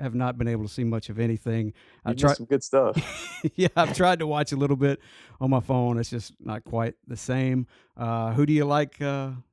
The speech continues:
Speaker 1: taking home the Nets when it's
Speaker 2: I,
Speaker 1: all
Speaker 2: I
Speaker 1: said and
Speaker 2: tell
Speaker 1: done?
Speaker 2: ya, I, North Carolina's always been a favorite for, for most people, and, uh, they look the part, especially Bryce Johnson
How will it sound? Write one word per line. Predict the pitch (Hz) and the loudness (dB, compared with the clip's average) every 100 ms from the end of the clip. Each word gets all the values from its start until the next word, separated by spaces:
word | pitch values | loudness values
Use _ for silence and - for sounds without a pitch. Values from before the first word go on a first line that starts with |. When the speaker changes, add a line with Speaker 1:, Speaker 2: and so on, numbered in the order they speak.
| _ 226 _ | _ -20 _
Speaker 1:
taking | 139 139 123 | -4 0 0
home | 139 131 | 2 4
the | 123 | 4
Nets | 127 127 - - - _ - | 2 0 -6 -14 -16 _ -4
when | 120 | 0
it's | 123 | 2
Speaker 2:
I, | |
Speaker 1:
all | 123 | 4
Speaker 2:
I | 135 | 4
Speaker 1:
said | |
and | 123 | 4
Speaker 2:
tell | 113 143 | 4 4
Speaker 1:
done? | 143 | 4
Speaker 2:
ya, | 131 - - | 2 0 -4
I, | - - - - - - | -6 -6 -10 -12 -18 -4
North | 135 147 - | -2 0 0
Carolina's | 147 131 131 123 113 | 0 2 0 -2 -2
always | 117 123 123 117 | 0 2 2 -2
been | 123 | -4
a | 107 | -2
favorite | - 117 117 113 - | 2 2 4 0 -4
for, | - 117 107 | -4 -2 -2
for | - 117 113 - | -4 -4 -4 -6
most | 117 120 - | 0 0 2
people, | 123 120 120 117 _ _ _ _ _ | -2 0 -2 -2 _ _ _ _ _
and, | - 107 107 - 101 | -2 -2 -2 -4 -4
uh, | 98 | -2
they | 104 131 | 2 4
look | 127 120 | 4 0
the | - | -4
part, | - 117 117 | 0 2 2
especially | - - - 113 | 0 -2 -2 0
Bryce | 110 113 - | 2 2 -2
Johnson | 113 110 107 113 | -4 -4 -4 -8